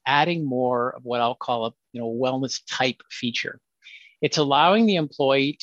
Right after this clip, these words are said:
to maybe get a little bit more of that self-selection and have more control over how they move forward in their own learning and their health development.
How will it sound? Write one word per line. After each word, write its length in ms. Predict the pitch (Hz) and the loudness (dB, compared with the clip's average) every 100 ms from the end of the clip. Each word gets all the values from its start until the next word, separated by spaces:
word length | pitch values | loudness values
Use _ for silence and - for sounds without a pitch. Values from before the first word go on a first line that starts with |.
| - | -6
to 240 | 214 240 | -2 -2
maybe 360 | 202 180 226 254 | -2 -2 0 -2
get 260 | 196 190 175 | 0 0 0
a 60 | |
little 220 | 170 208 | 0 0
bit 180 | 220 196 | -2 -4
more 220 | 170 175 | -4 -2
of 80 | 170 | -2
that 220 | 156 143 | -2 -4
self-selection 960 | - - 151 151 - 139 131 - - 113 | -6 -4 -4 -6 -8 -4 -4 -4 -8 -8
and 140 | 117 | -8
have 120 | 120 131 | -6 -4
more 200 | 131 127 | -4 -4
control 680 | 131 117 - 139 127 117 - _ _ _ | -4 -2 0 2 4 2 -2 _ _ _
over 180 | 123 117 | -8 -6
how 180 | 120 139 | 0 0
they 120 | 135 | 2
move 220 | 131 127 | 2 0
forward 500 | - - 139 139 135 | -4 0 4 4 2
in 140 | - 131 | 0 -2
their 200 | 123 - | -2 -2
own 400 | 160 143 135 120 | -2 0 -2 -4
learning 460 | 120 120 117 104 101 _ - | -4 -4 -6 -8 -14 _ -6
and 120 | 120 | -4
their 120 | 117 | -2
health 240 | 110 120 - | 0 -2 -2
development. 500 | 123 107 - 113 | -2 -2 -4 -12